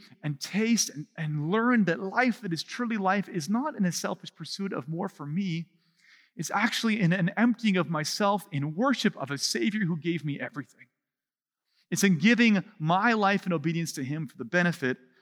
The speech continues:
of others as an act of worship. And the reality is that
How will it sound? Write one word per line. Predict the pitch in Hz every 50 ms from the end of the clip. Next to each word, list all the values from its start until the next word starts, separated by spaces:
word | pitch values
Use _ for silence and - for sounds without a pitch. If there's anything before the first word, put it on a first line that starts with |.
| _ _
of | - 135 127
others | - 165 170 156 156 131 120
as | 143 127
an | - 139 -
act | 156 160 170 170 175 - - - _ _ _ _ _ _ _ _ _ _
of | 123 120 123
worship. | 147 254 311 302 - - 143 - - _ _ _ _ _ _ _ _ _ _ _ _ _ _ _ _ _ _ _ _ _ -
And | 165
the | 175 190
reality | 226 139 - - 302 - - 339
is | 294 190
that | 220 311 202 -